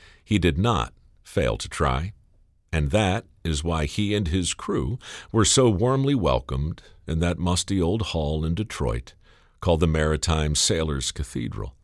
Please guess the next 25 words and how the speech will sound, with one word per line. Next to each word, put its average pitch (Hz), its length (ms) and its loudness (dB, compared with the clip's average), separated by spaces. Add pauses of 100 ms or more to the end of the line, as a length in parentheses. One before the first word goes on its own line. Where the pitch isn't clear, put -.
(600)
There, 92 360 6 (120)
the 87 100 2
brave 104 380 6
men 95 220 4
of 98 100 4
the 87 220 0
Arthur 117 340 2
Anderson 95 540 0 (500)
gathered 95 460 4
with 85 260 0
hundreds 73 500 0
of 62 140 -2
mourners 80 680 -2 (640)
and 95 180 4
did 98 140 6
the 98 140 6
only 95 180 6
sensible 101 540 2
thing 82 540 -4 (200)
men 85 260 0
in 101 120 0
their 85 180 2
position 98 720 0
can 143 320 -4
do. 62 220 -4